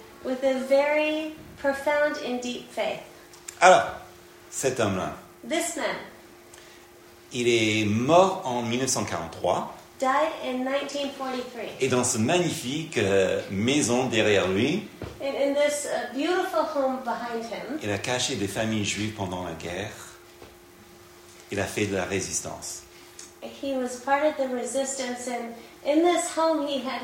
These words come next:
Speaker 1: hid many, many families during the war. Jewish families during the war.
Speaker 2: C'est assez courageux. Ça, c'est le courage.
Speaker 1: That is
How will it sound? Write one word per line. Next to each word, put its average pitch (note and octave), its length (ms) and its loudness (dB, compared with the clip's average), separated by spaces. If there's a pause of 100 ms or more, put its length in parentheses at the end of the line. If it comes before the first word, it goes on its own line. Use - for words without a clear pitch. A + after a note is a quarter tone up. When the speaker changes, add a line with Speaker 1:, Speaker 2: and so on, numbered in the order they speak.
Speaker 1:
hid B3+ 300 0
many, C#4+ 440 0
many C4 380 -2
families B3+ 640 -4
during A3 260 -4
the G3 100 -6
war. G3+ 300 -4 (760)
Jewish C4 320 -2
families G#3 460 -4
during F#3+ 200 -6
the F#3 80 -6
war. F3+ 160 -4 (960)
Speaker 2:
C'est - 180 -12
assez G2+ 200 -4
courageux. E2+ 500 -10
Ça, - 180 -6
c'est - 160 -6
le E2 80 -12
courage. - 640 -12 (560)
Speaker 1:
That D4+ 400 0
is A#3 420 -4